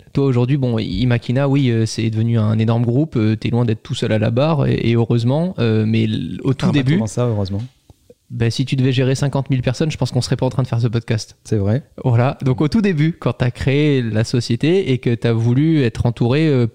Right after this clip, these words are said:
Speaker 1: par le premier poste, euh, C D I, C D D, comment tu fais recruter ?
Speaker 2: Je me souviens, c'était un graphiste. Comment je fais pour recruter ?
Speaker 1: Oui.
Speaker 2: Euh, c'était un graphiste, en fait.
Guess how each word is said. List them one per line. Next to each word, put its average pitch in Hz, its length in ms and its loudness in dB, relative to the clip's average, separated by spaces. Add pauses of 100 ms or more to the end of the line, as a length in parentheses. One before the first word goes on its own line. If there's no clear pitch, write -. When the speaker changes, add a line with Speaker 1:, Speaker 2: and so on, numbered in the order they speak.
(120)
Speaker 1:
par 117 140 -2
le 113 80 2
premier 165 440 0
poste, - 520 -4
euh, 104 720 0 (100)
C - 220 -4
D 107 100 -4
I, 113 140 -2
C 123 200 -4
D 110 120 0
D, 143 300 0
comment 143 280 -2
tu 151 140 -4
fais 147 140 -2
recruter ? - 380 -6
Speaker 2:
Je 120 40 0
me 110 60 -4
souviens, 127 260 -4
c'était - 160 -6
un 101 120 -2
graphiste. 104 420 -6
Comment 107 180 -2
je 98 120 -4
fais 131 120 -2
pour 139 160 0
recruter ? 131 500 -4 (140)
Speaker 1:
Oui. 120 220 0 (160)
Speaker 2:
Euh, 101 880 0
c'était 107 340 -4
un 113 120 0
graphiste, 117 540 -4
en - 80 -4
fait. - 340 -6